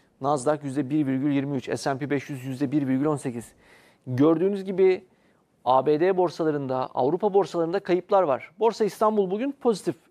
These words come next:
ayrışmış durumda. Yön bulmakta zorluk çekiyor borsalar. Yani bir taraftan enflasyon kontrol altına alınabilecek mi? Yumuşak iniş olacak mı? Yoksa sert bir iniş mi olacak? Resesyon mu olacak? Çok soru var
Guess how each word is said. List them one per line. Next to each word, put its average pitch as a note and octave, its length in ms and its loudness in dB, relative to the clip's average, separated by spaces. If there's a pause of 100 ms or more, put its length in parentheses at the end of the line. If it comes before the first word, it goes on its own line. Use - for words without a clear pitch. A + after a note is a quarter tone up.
ayrışmış B2+ 480 -4
durumda. B2+ 400 -6 (480)
Yön A3 420 2
bulmakta G#3 640 0 (640)
zorluk F#3+ 460 2
çekiyor B2+ 460 -4 (100)
borsalar. B2 760 -4 (760)
Yani B2 240 -4
bir G3+ 80 -6
taraftan G#3 600 0 (240)
enflasyon E3 760 -4
kontrol D3+ 480 -2
altına C#3+ 280 0
alınabilecek B2 640 -6
mi? A2+ 100 -14 (960)
Yumuşak D#3 460 0
iniş D3 220 -4
olacak C3 420 -2
mı? A#2+ 180 -8
Yoksa A#2+ 240 -8
sert D3 320 -2
bir C3+ 80 -8
iniş C#3+ 240 -10
mi C#3+ 60 -6
olacak? A#2+ 320 -6
Resesyon F3 480 2
mu F3 120 0
olacak? C3+ 320 -2 (500)
Çok - 280 0
soru C#3 280 0
var D#3 280 0